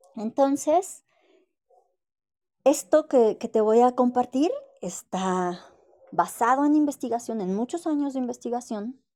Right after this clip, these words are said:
pero también en aplicación, en una aplicación variada, tanto en otros como en mí misma. Así que yo también experimenté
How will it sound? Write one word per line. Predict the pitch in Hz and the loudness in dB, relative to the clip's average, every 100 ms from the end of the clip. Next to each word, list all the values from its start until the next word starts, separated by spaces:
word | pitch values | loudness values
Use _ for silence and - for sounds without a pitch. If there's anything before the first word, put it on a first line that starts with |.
| - | 0
pero | 220 180 | 2 2
también | 175 160 165 220 | 0 -2 -2 -4
en | 214 - | -6 -6
aplicación, | 175 - 170 165 - - - 170 156 - _ - | -8 -6 -6 -6 -8 -10 -10 -10 -10 -12 _ -14
en | 151 | -10
una | 156 | -10
aplicación | 175 - 190 233 226 226 _ _ _ - | -8 -6 -6 -6 -8 -14 _ _ _ -2
variada, | 190 240 294 269 | 2 4 2 0
tanto | - 170 165 | -4 -6 -4
en | 165 | -4
otros | 165 214 277 | -2 -4 -8
como | - 190 208 - | -8 -6 -6 -6
en | 180 170 | -8 -8
mí | 156 | -10
misma. | 147 - - - | -12 -16 -20 -16
Así | - | -14
que | 180 214 208 | -6 -6 0
yo | 180 | 0
también | 175 202 180 156 | 0 -2 -2 -4
experimenté | 156 - 156 156 151 151 - - | -8 -14 -12 -10 -10 -12 -12 -14